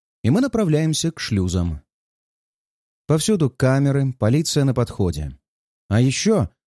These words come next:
где-то поблизости головорезы, которые пытались отнять ласточку. Поэтому бежать и привлекать к себе внимание нельзя. Хотя лично мне очень хочется. Удивительное место Альбера.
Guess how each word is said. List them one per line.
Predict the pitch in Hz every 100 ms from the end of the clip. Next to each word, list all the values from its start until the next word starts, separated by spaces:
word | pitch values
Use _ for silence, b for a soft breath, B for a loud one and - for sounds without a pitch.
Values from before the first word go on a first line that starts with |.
| _ _
где-то | 131 135 160 156
поблизости | 156 175 165 151 156
головорезы, | 143 160 160 185 165 92 90
которые | 107 104 127 117
пытались | 123 165 147 110
отнять | 117 127 135 -
ласточку. | 127 98 - 87 - 73 - _ _ _ _ -
Поэтому | 170 135 120 92
бежать | 98 92 156 180 - b
и | 139
привлекать | 139 135 131 127 147 -
к |
себе | - 147 143 123
внимание | 92 104 131 160 160 151 -
нельзя. | 143 147 135 95 85 71 - _ _ _ _ _ _ _ _ -
Хотя | 170 196 185
лично | 123 156 180 160 156
мне | 151 254 170 76 - _ _
очень | - 127 -
хочется. | - 101 - - - 71 - _ _ _ _ _ _ _ _ _ _ _ _ _ _ _ -
Удивительное | 143 117 117 220 - 185 180 180
место | 175 185 - -
Альбера. | 113 113 95 101 87 71